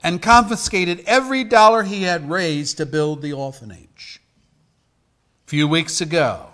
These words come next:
Iran finally defined the charges against him, claiming his work in the house churches more than a decade ago undermined Iran's national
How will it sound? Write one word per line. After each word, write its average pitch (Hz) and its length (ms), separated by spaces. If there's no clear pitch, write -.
Iran 123 440
finally 220 680
defined 139 760
the 139 120
charges 190 760
against 131 560
him, 90 400
claiming 180 420
his 143 220
work 185 480
in 127 200
the 107 80
house 151 400
churches 113 840
more 170 640
than 135 160
a 120 80
decade 233 560
ago 143 500
undermined 113 1040
Iran's 110 1120
national 92 880